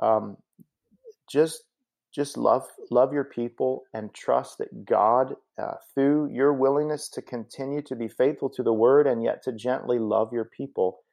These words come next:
that God w-, will, will have his way among them. And so don't get discouraged. God is, God is not unaware of, um, your church's need to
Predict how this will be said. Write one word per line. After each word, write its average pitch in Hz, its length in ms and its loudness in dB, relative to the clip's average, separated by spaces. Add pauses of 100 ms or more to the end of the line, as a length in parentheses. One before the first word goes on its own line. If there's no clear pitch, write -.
(320)
that 117 200 -4
God 127 320 2
w-, 120 300 -10 (120)
will, 139 480 2 (400)
will 135 260 0
have 131 220 -2
his 117 180 -4
way 110 200 0
among 104 380 -6
them. - 240 -8
And 107 120 -16
so 117 120 -4
don't 123 280 2
get 143 180 0
discouraged. 107 680 0
God 117 300 4
is, 113 260 -4 (460)
God 120 240 4
is 120 120 -2
not 117 300 0
unaware 104 880 -2 (120)
of, 107 300 -4 (600)
um, 101 420 2 (260)
your 120 200 2
church's 110 460 -4
need 107 320 -6
to 95 300 -2